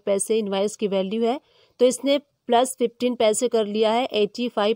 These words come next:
पैसे में फ़िफ्टीन पैसे प्लस करके इनवॉइस की जो वैल्यू है वन थाउजेंड वन रुपीज कर दिया है, अप कर दिया है वैल्यू को। सेकंड एग्जांपल देख लेते हैं, फिफ्टी थाउजेंड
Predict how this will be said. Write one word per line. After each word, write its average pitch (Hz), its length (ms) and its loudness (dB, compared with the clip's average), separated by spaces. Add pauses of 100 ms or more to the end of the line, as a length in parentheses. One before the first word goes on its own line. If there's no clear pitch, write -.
पैसे 208 360 0
में 233 140 0
फ़िफ्टीन 220 420 -6
पैसे 202 340 -2
प्लस 202 320 0
करके 208 320 -2 (680)
इनवॉइस 226 420 2
की 277 100 -4
जो 269 160 0
वैल्यू 214 400 0
है 262 180 0
वन 220 300 -2
थाउजेंड 214 400 -2
वन 226 160 0
रुपीज 220 320 -8
कर 214 180 -2
दिया 208 240 -2
है, 233 220 -2
अप - 260 -4
कर 220 140 0
दिया 214 220 -2
है 233 140 -2
वैल्यू 202 340 -4
को। 247 280 -2 (340)
सेकंड 269 460 -2
एग्जांपल 254 480 -2
देख 247 220 -2
लेते 240 240 -2
हैं, 254 160 -2
फिफ्टी 240 420 -8
थाउजेंड 220 420 -2